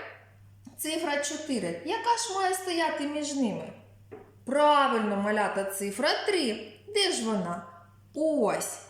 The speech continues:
Прикріплюємо до неї прищіпочка. Цифра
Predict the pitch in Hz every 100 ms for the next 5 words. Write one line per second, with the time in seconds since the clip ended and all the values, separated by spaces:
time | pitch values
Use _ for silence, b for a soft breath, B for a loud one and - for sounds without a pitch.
0 | - - - - 185 175 175 202 339 554
1 | 539 480 370 214 196 214 302 320 - 208
2 | 202 - - 202 - 165 - - - -
3 | - - 220 302 - 302 302